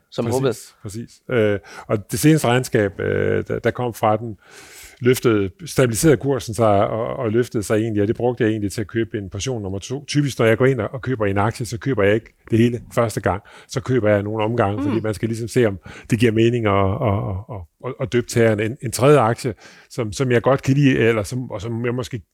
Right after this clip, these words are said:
Speaker 2: den kan godt være, den fylder lidt for meget i min portefølje efterhånden, det, det er F L S, det er den her grønne omstilling. Øh, og F L S le-, leverer jo mineudstyr,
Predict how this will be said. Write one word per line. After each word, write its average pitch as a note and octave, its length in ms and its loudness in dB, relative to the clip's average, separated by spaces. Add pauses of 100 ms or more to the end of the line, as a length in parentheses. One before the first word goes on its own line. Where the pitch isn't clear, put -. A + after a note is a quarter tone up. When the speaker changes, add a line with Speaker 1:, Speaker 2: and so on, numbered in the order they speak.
(400)
Speaker 2:
den B2 100 0
kan A#2 120 -4
godt C3 160 4
være, C3+ 100 4
den A#2+ 80 0
fylder D3 220 4
lidt C3 140 4
for B2+ 80 -4
meget B2+ 200 4
i B2 40 -2
min A#2 200 -6
portefølje A#2 480 0
efterhånden, B2 440 0
det, A#2+ 100 0
det B2 160 6
er C3 40 4
F C3 80 -4
L B2 220 4
S, - 40 -10
det - 140 -6
er C3 40 4
den B2+ 60 2
her B2+ 80 2
grønne B2 260 2
omstilling. A2 460 -4 (460)
Øh, G#2 300 4
og A2 220 2
F A#2+ 40 -8
L B2 200 4
S - 160 -12
le-, A#2 200 2
leverer A2 220 0
jo G#2 80 -2
mineudstyr, A#2+ 640 -6